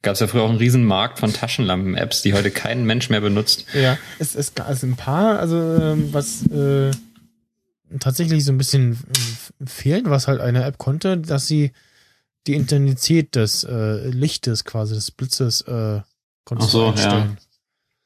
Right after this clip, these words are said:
Speaker 2: Nach dem Motto so, ja, also ich will jetzt schon Licht, aber, äh, <laughs>
Speaker 1: Hm.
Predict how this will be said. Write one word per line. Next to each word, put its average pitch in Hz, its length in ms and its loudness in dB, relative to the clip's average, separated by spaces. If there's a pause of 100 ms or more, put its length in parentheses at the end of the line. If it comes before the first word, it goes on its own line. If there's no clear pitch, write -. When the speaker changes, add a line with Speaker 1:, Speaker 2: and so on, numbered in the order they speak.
(400)
Speaker 2:
Nach 110 100 -4
dem 123 100 -4
Motto 123 160 2
so, 120 100 2
ja, 117 220 4
also 120 160 2
ich 110 100 -8
will 143 100 2
jetzt 131 180 2
schon 131 140 -2
Licht, 151 280 -2
aber, 135 580 2
äh, - 380 -6
<laughs> - 520 -18
Speaker 1:
Hm. 127 60 6